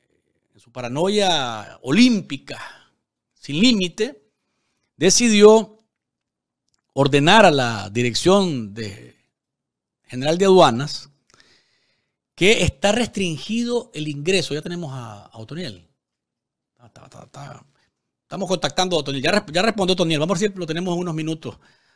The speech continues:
más adelante. Otoniel Martínez, porque esto tiene que ver con, eh, duele respirar y país fachada.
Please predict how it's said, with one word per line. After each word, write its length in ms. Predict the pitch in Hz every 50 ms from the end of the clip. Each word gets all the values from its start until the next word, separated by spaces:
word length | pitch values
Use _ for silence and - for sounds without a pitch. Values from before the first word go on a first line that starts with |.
| _ _ -
más 160 | 123 131 135
adelante. 240 | 135 139 131 123 120
Otoniel 280 | 127 123 139 165 180
Martínez, 560 | 180 151 131 - 170 175 165 135 110 95 -
porque 340 | - - 127 120 - - 123
esto 200 | 131 135 - -
tiene 200 | - 175 185 196
que 100 | - 160
ver 180 | 151 160 214 -
con, 560 | - 208 175 143 117 101 92 90 - _ _ _ _ _ _ _ _ _ _ _ _ _ _ _ _
eh, 380 | _ _ _ _ _ _ _ _ _ _ _ _ _ _ _ _ _ _ _ _ _ _
duele 340 | 104 110 160 170 190 190
respirar 580 | 185 180 151 139 - 135 127 127 143 165 175 170
y 220 | 156 139 123 113
país 400 | 107 - _ _ - 110 131 139
fachada. 580 | - - - - - 208 196 139 - - - _